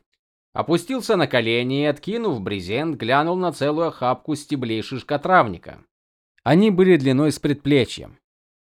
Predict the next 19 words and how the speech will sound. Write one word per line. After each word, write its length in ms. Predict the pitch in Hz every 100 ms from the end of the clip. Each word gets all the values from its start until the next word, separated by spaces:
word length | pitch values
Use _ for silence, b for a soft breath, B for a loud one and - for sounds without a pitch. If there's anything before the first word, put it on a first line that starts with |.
| 127
Каладин 460 | 123 113 139 180
притворился, 680 | 190 185 156 127 131 139 131
что 160 | - 127
двигает 460 | 110 123 117 110
камни 380 | - 135 147 131
в 60 | -
фургоне, 640 | 117 110 117 101 - - _ _ _ _
но 200 | 151 233
на 160 | 226
самом 340 | - 180 175 139
деле 260 | 151 165
связал 440 | 143 147 135 147 147
два 200 | 127 139
больших 420 | 123 104 123 110
пучка, 460 | 131 117 - 147 110
используя 520 | - 127 117 110 98
тонкие 460 | 123 139 131 131
лозы 320 | 120 113 104 104
камнепочки. 760 | 110 113 101 113 98 - 82